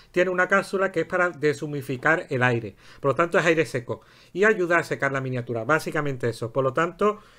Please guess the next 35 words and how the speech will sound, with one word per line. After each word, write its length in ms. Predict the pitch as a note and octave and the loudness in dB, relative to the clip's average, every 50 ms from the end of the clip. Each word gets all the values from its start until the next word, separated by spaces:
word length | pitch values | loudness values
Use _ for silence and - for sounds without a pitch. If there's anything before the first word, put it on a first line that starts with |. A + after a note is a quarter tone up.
| - - - _ | -20 -20 -18 _
no 200 | - E3+ F#3+ A3+ | 0 4 6 6
utilizar 420 | A#3+ A#3+ A#3+ A3 G#3 G3+ A3 G#3 G3 | 6 6 4 2 2 2 2 2 2
secador, 480 | - G3 F#3+ F3 E3 F#3 G#3 G#3+ - | 0 0 0 2 4 4 4 4 4
dejarlo 340 | - D3+ C3 F3+ F#3 F3+ D#3+ | 0 0 2 2 4 4 2
secar 440 | C3 - C3+ A2+ D3+ D#3+ D#3+ D#3+ - - | 0 0 0 0 2 0 0 -2 -4 -4
a 260 | C3 C3 B2+ A#2+ B2 | -2 -2 -2 -2 -2
temperatura 600 | - C3+ B2+ B2 C3 B2+ B2+ B2+ D3+ F#3 E3 C#3+ | -2 -2 -2 -2 -2 -2 -2 -2 0 0 0 0
ambiente 520 | C3 B2+ D3 E3+ F3+ G3 - G#3 G#3 G#3 - - - - _ - | 0 0 -2 -4 -4 -2 -2 -2 -2 -4 -8 -20 -20 -20 _ 0
o 340 | G3+ A3+ B3 B3 A#3+ - - | 2 4 4 4 2 -2 -6
incluso 640 | - D3+ D3+ D#3 - - A3 A#3+ - - A#3 A3+ A3+ | -4 -4 -4 -6 -4 -2 -2 -2 0 0 0 0 0
con 180 | F3+ D#3+ D3+ | 0 0 0
el 120 | D3 C#3 C#3 | 0 2 2
aerógrafo, 520 | C#3 C#3 D#3+ F3+ F3 F#3+ F#3 F#3+ - F#3 | 2 2 2 2 2 0 -2 0 -2 -2
simplemente 600 | F3 - E3 D#3+ - E3 D3 D#3+ E3 - G3+ F#3+ | -2 -2 -4 -4 -2 -4 -4 -4 -4 -4 -6 -4
con 160 | - D3 B2+ C3+ | -2 0 0 2
aire 300 | C#3 D#3 E3 E3+ F#3 E3+ | 2 2 2 2 0 0
del 140 | D#3 C3 | 0 2
aerógrafo. 560 | B2+ B2 A#2+ C3 B2+ A#2+ A#2 A2+ - A#2+ A2 - - - - - - | 0 2 2 0 0 0 -2 -4 -6 -8 -8 -10 -12 -20 -20 -6 0
Pero 240 | - D3+ C#3+ D3 D3+ | 2 2 4 4 2
no 120 | E3+ F#3+ | 2 2
utilizar 460 | G#3 G#3 G3+ G#3 G#3 G3 - G#3+ G3+ | 2 2 2 2 0 2 0 0 -2
secador 400 | G3 - G3+ G3+ G3 F#3 G3 F#3+ | 0 -2 -2 0 0 0 0 2
para 160 | G3 F#3+ F#3 | 2 2 0
secar 240 | - - F3+ F#3 F#3 | 2 0 0 0 0
la 100 | F3+ F3+ | 0 -2
miniatura, 500 | F3 F3+ F3+ F#3 E3 - E3+ D3 B2+ B2 | -2 -4 -6 -4 -2 0 0 0 0 0
cambia 340 | - D3 D3+ D#3+ E3 E3+ E3+ | 0 0 0 2 2 0 0
las 100 | F3 E3+ | 0 0
propiedades 540 | E3+ - E3+ E3+ D#3+ D3+ D#3+ E3 E3 E3+ E3+ | -2 -2 -2 0 0 0 2 2 2 2 2
de 80 | E3+ | 2
las 100 | D#3+ D3+ | 0 0
pinturas. 460 | D3+ - C3+ B2 B2 D3 D3 C3 A2+ - - - - _ _ - | -2 -4 -8 -6 -4 -2 -2 -2 -2 -4 -8 -20 -20 _ _ -4
Yo 180 | C#3+ F3+ G3 | 2 4 6
lo 140 | G#3+ A3 G#3+ | 6 6 6
desaconsejo. 840 | G3+ F3+ - - F3+ E3 - E3+ D#3+ - F#3 F3+ - - A#2+ A#2 | 4 2 0 -2 -4 -2 -2 -2 0 0 -2 -2 0 -2 -6 -6